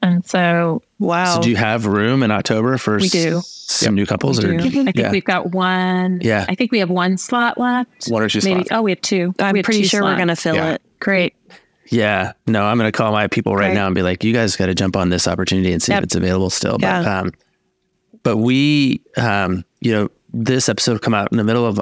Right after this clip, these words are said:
Speaker 3: August.
Speaker 2: Yeah.
Speaker 3: So, uh, if there's still spots available, how do people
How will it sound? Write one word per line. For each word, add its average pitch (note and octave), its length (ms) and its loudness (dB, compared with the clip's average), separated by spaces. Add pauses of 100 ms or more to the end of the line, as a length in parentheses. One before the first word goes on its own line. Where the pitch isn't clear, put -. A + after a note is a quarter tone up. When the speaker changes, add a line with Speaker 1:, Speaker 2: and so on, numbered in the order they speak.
(100)
Speaker 3:
August. G2 1040 -2
Speaker 2:
Yeah. G3 180 0 (300)
Speaker 3:
So, A2+ 640 2 (100)
uh, G2+ 380 0
if - 140 -4
there's G#2+ 180 0
still A#2 160 0
spots G#2+ 280 -2
available, A2+ 280 2
how A#2+ 120 0
do C#3+ 60 0
people C#3 500 0